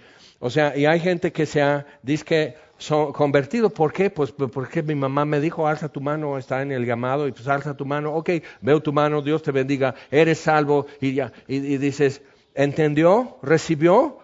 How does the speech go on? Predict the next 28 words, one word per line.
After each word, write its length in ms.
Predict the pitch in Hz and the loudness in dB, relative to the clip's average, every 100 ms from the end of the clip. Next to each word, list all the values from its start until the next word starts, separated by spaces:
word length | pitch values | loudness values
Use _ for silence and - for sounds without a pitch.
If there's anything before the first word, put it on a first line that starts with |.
| - | -4
¿O 120 | 131 | 2
le 140 | 143 | 4
dieron, 300 | 143 160 170 | 6 4 4
le 120 | 143 139 | 2 2
picaron 540 | 151 147 156 165 170 | 0 2 4 4 0
en 120 | 151 | -2
la 140 | 135 - | -2 -4
costilla? 540 | 131 - 156 143 123 | -6 -4 -2 0 0
"Ya, 180 | 143 127 | 0 2
alza 240 | 143 240 | 0 -2
tu 80 | 151 | -2
mano, 300 | 156 151 139 | 0 0 0
hijo." 480 | 120 120 90 _ _ _ - - | -2 -6 -8 _ _ _ -20 -14
"Ah, 180 | 120 - - | -14 -14 -20
pues, 160 | 98 _ - - | -20 _ -20 -8
ya 140 | 107 | -6
mi 140 | 131 127 | -4 -4
hijo 200 | 120 131 | -6 -6
ya 160 | 101 | -6
es 60 | 90 | -8
salvo." 500 | - 98 127 104 - - _ _ _ _ _ _ _ _ _ _ - _ _ _ _ - | -8 -6 -6 -6 -14 -20 _ _ _ _ _ _ _ _ _ _ -20 _ _ _ _ -8
No 200 | 131 175 | -2 0
es 140 | 180 | 0
un 100 | 190 | -4
sacramento, 720 | 190 185 175 160 165 160 135 87 _ _ _ _ _ _ _ _ _ _ - | -4 -4 -2 -2 -4 -6 -8 -10 _ _ _ _ _ _ _ _ _ _ -14
es 200 | 113 147 | -10 -4
una 200 | 143 135 | -2 0
reconciliación. 1040 | 135 - 135 - 135 120 113 139 131 107 | -2 -4 -6 -4 -4 -2 -4 -6 -6 -8